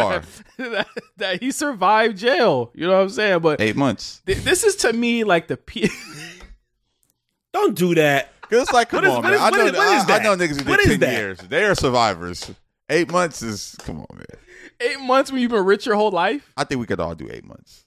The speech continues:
Speaker 2: I can't do eight months in
Speaker 3: I
Speaker 2: jail.
Speaker 3: can't do no
Speaker 2: I
Speaker 3: fucking
Speaker 2: can't
Speaker 3: eight
Speaker 2: do
Speaker 3: months.
Speaker 2: six months. I can't do
Speaker 1: I
Speaker 2: six
Speaker 1: can't
Speaker 2: days
Speaker 1: do,
Speaker 2: in jail.
Speaker 1: yeah, I don't wanna do a day,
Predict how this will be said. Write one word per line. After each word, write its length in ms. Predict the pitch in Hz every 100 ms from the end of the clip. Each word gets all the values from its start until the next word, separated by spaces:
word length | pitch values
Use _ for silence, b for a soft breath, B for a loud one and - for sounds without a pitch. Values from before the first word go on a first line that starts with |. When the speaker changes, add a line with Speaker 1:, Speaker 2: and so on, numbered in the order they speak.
| _ -
Speaker 2:
I 120 | 208
can't 300 | 240 220 175
do 100 | 180 -
eight 140 | 147
months 200 | 143 131 -
in 60 |
Speaker 3:
I 120 | 302 370
Speaker 2:
jail. 60 |
Speaker 3:
can't 300 | - 415 403
do 100 | 392 370
no 100 | 370
Speaker 2:
I 20 |
Speaker 3:
fucking 240 | 381 359
Speaker 2:
can't 140 | 339 339
Speaker 3:
eight 120 | 311
Speaker 2:
do 40 | 311
Speaker 3:
months. 260 | 349 415
Speaker 2:
six 320 | - 269 -
months. 260 | 214 175 165
I 80 | 180
can't 220 | 220 220
do 40 | 131
Speaker 1:
I 200 | 151 170
Speaker 2:
six 100 | 196
Speaker 1:
can't 100 | 160
Speaker 2:
days 160 | - 120
Speaker 1:
do, 80 | 113
Speaker 2:
in 80 |
jail. 120 | 104 117
Speaker 1:
yeah, 260 | 107 104
I 60 | 139
don't 160 | 160
wanna 200 | 131 110
do 180 | 95 95
a 60 | 90
day, 480 | 80 120 104 101